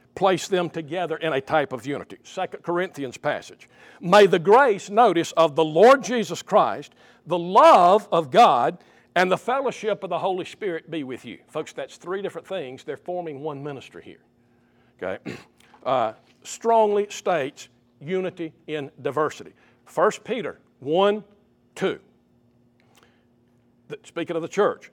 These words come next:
"who has been chosen according to the foreknowledge of God the Father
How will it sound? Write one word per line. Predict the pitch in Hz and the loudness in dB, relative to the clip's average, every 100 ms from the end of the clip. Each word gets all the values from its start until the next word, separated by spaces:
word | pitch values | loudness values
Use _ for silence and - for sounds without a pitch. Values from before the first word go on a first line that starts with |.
| - | 0
"who | 185 | 2
has | 160 165 | 4 0
been | 139 160 | -2 -6
chosen | - - 277 254 175 156 180 | -6 2 4 4 0 -4 -2
according | 160 156 185 185 175 | -2 0 -2 0 -2
to | - 165 | -6 -8
the | 139 143 | -4 -6
foreknowledge | - _ - 294 349 302 185 165 156 185 | -8 _ 0 4 4 4 2 2 0 -2
of | 170 135 | -6 -2
God | 170 160 139 | 2 2 0
the | 127 | -2
Father | 185 202 131 95 | 4 4 4 -4